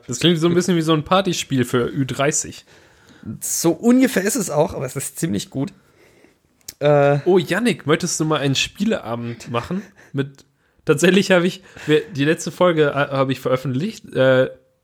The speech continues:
Speaker 1: vor einer Woche. Und hab dann, dann hat meine Freundin die gehört und irgendwie haben wir, glaub ich, auch über Spiele geredet oder
Speaker 2: Äh,
Speaker 1: sowas.
Speaker 2: Dungeons and Dragons
Speaker 1: Über Dungeons
Speaker 2: oder
Speaker 1: and Dragons oder sowas.
Speaker 2: Ja.
Speaker 1: Jedenfalls hat meine Freundin gesagt, wir sollten mal einen Spieleabend machen.
Speaker 2: Mauro hat sich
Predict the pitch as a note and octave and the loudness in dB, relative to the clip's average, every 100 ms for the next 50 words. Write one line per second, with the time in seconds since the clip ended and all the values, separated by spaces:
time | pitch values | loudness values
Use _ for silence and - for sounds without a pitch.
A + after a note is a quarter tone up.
0 | _ - A2 A2 A2 B2+ - F3 - - | _ -6 -2 -2 0 -2 0 -4 -6 -20
1 | - - - _ C#3+ C#3 C#3 C3+ C3+ C#3 | -20 -20 -20 _ 4 4 2 0 -4 0
2 | C3+ C#3 D3+ D3+ C3+ D3+ C#3+ C3+ C3 - | 2 2 2 0 2 2 2 0 0 2
3 | F#3+ F#3+ E3+ D3 G3 F#3+ C3+ C#3 D#3+ - | 2 2 2 4 2 0 -4 -4 -8 -18
4 | - F3 G3 F3+ E3 F3 E3 E3+ - E3+ | -2 2 2 0 0 0 0 -2 -4 -8
5 | - E3+ E3 - _ - - D#3 F#3 A#3 | -2 0 0 -4 _ -8 -6 -4 -2 -2
6 | A3 A3 A3+ A#3 G#3 C#3+ C3+ A3+ C3+ E3 | -2 -2 -2 -2 2 2 4 2 2 2
7 | E3+ F3+ D#3+ D#3 C#3+ C3+ C#3+ D3 E3 D#3+ | -2 -2 -2 -4 -4 -2 -4 -2 -6 -2
8 | C#3 D3 D#3 C#3+ C#3+ E3+ F#3+ G3+ F#3+ G#3 | 0 2 2 2 2 0 0 -2 0 2
9 | A3 F3 F3 F3 D3+ C3 E3+ F#3+ D#3+ D3+ | 4 4 4 2 2 4 4 4 2 2
10 | C#3 C#3+ C#3+ C#3+ B2+ A#2 - C#3+ A#2+ - | 2 0 2 0 0 -4 -4 -4 -4 -6
11 | G2+ G2+ D3 D#3 E3+ E3 D#3+ D3 D3 - | -10 -4 0 2 4 4 2 2 0 0
12 | - C#3 C3+ | -6 -4 -2